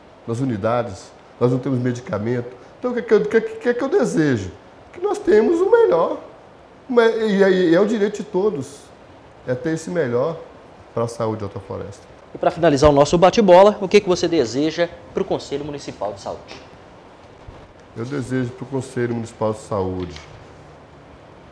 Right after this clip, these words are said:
Speaker 1: que seus membros se dediquem, porque o Dantas, se, tempo Dantas de presidência tá passando.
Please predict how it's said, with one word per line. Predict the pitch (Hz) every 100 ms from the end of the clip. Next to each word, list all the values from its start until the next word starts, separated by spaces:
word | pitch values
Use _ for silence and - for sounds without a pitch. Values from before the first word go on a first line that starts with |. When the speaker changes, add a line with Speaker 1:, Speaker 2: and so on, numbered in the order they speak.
| - - -
Speaker 1:
que | 131
seus | - 175 131
membros | 131 131 107 95 - - - - - - - - - -
se | - 127
dediquem, | 120 104 104 160 170 165 120 - - -
porque | 104 - 107 107 104 101 98 95 90 -
o |
Dantas, | 101 117 120 120 104
se, | - 107 104 - - - -
tempo | - 131 131
Dantas | 110 113 113 98
de |
presidência | 92 110 92 98 95 90
tá | 98
passando. | 92 90 - 113 147 156